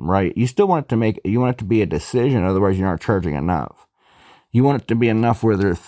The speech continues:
they have to think about it, right? Or twenty thousand or thirty thousand, depending on your market, right? You always kinda wanna push that ceiling up and see what your market will bear for price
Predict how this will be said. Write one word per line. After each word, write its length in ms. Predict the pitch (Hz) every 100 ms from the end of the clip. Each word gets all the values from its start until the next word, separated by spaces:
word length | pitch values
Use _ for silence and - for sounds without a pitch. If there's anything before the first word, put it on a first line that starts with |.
| -
they 80 | 107
have 180 | 135 -
to 60 |
think 260 | - 98 90
about 300 | 67 58 53
it, 120 | - - _ _ _ _ _
right? 420 | - 87 90 82 - _ - -
Or 140 | 113
twenty 320 | 110 - 117 95
thousand 420 | 90 78 69 85
or 80 | 95
thirty 320 | - 104 90
thousand, 480 | - 78 73 82 76
depending 460 | 73 120 113 117
on 140 | 101 95
your 100 | 85
market, 640 | 95 139 - 135 123 - _ _ _ _ _ _ _
right? 340 | 92 98 101 -
You 140 | 92
always 220 | 104 98
kinda 240 | - 110 98
wanna 200 | 95 87
push 440 | - 127 120 -
that 240 | 113 -
ceiling 400 | - 127 110 98
up 300 | 107 107 104 _ _
and 160 | 95 87
see 300 | - 113 101
what 320 | 90 98 - -
your 240 | 90 98 95
market 480 | 90 87 - 87
will 180 | 65 76
bear 640 | 62 80 85 80 58 53 - _ _ _ _ 139 123
for 160 | 85
price 720 | - 82 80 101 127 143 -